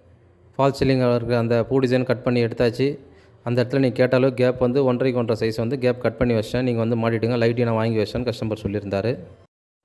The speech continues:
அந்த வீட்டுக்கு போயிட்டு அவங்க வீட்ல இருந்த பழைய பிளைவுட் ரெண்டு மூணு எடுத்து கட் பண்ணி ரெண்டு பிளைவுடை ஒண்ணா ஆணி வச்சு அடிச்சிட்டு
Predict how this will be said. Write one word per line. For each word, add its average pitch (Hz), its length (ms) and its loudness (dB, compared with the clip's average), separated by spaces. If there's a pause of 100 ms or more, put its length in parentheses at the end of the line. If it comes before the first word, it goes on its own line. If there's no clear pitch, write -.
(120)
அந்த 143 260 4
வீட்டுக்கு 139 280 2
போயிட்டு 127 340 0 (1200)
அவங்க 143 260 2
வீட்ல 139 240 4
இருந்த 127 180 4
பழைய 127 320 2
பிளைவுட் 131 280 2
ரெண்டு 123 220 0
மூணு 123 140 0
எடுத்து 117 440 -2 (600)
கட் 117 180 0
பண்ணி 127 320 2 (680)
ரெண்டு 131 220 6
பிளைவுடை 131 380 4
ஒண்ணா 123 200 0
ஆணி 127 140 2
வச்சு 117 260 0
அடிச்சிட்டு 113 360 -8